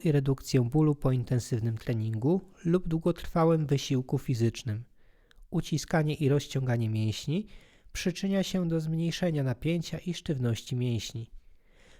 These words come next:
Poprawa krążenia krwi. Rozciąganie stymuluje krążenie krwi, co przyspiesza procesy regeneracyjne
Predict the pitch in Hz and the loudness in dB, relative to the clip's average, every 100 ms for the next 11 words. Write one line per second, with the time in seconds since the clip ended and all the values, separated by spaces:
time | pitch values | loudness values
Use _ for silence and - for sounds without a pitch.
0 | - 196 - 190 180 185 - 160 139 135 | -4 -2 2 2 4 0 0 0 2 2
1 | 131 127 127 - - 110 113 _ _ _ | 0 -2 -4 -16 -6 -6 -6 _ _ _
2 | - _ 143 156 - 139 123 110 107 117 | -20 _ -2 -2 0 -2 0 0 0 0
3 | 180 - - - 185 180 190 180 - 143 | -2 -6 -16 -4 -2 0 2 0 0 0
4 | 127 113 110 110 - 143 190 - - - | 2 0 0 -4 -4 -2 -2 -6 -20 -18
5 | - - - - 165 185 - 214 208 175 | -14 -14 -4 -4 0 -4 -2 -2 0 0
6 | 147 143 - 143 - 123 127 120 123 120 | 0 -2 2 0 2 0 0 0 2 2
7 | 117 - 160 - 135 113 123 202 | 0 -6 -14 -4 -2 0 0 -2